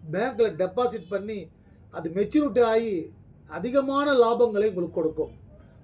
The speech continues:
துலா ராசியை பொறுத்த மட்டில், ஆ, ரொம்ப நேர்மையானவர்கள், நகைச்சுவை உணர்வு மிக்கவர்கள், நிறைய பேசக்கூடியவர்கள், ஆ, தராசு போன்று அடுத்தவர்களுக்கு எந்த விதத்திலும்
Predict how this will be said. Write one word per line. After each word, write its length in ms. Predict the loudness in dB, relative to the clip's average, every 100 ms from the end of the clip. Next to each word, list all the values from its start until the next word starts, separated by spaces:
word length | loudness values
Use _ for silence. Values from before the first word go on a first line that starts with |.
| 0
துலா 220 | 4 4
ராசியை 380 | 4 2 0 0
பொறுத்த 260 | 0 0
மட்டில், 540 | -2 -2 2 2 0 -8 -20 -20 -20 -20 -16 -6
ஆ, 360 | -4 -4 -4
ரொம்ப 360 | -2 -2 0 2
நேர்மையானவர்கள், 920 | 4 4 4 -4 -2 -2 0 0 -2 -8 -8
நகைச்சுவை 680 | -4 -4 -6 -4 2 2 2
உணர்வு 360 | -6 -4 -4
மிக்கவர்கள், 720 | -4 -4 -2 -2 0 -2 -4 -8 -20 -20 -20 -20 -18
நிறைய 520 | -6 -2 0 4 2 4
பேசக்கூடியவர்கள், 1000 | 0 0 -2 0 2 2 2 -2 -2 -6 -12 -20 -20 -20 -10
ஆ, 380 | -6 -6 -6 -4
தராசு 480 | 0 4 4 2 2
போன்று 420 | 2 2 2 2
அடுத்தவர்களுக்கு 760 | 2 4 6 4 2 2 0 -4 -10 -20 -20 -4
எந்த 340 | -2 -2 -2
விதத்திலும் 640 | -2 -4 0 0 0 -4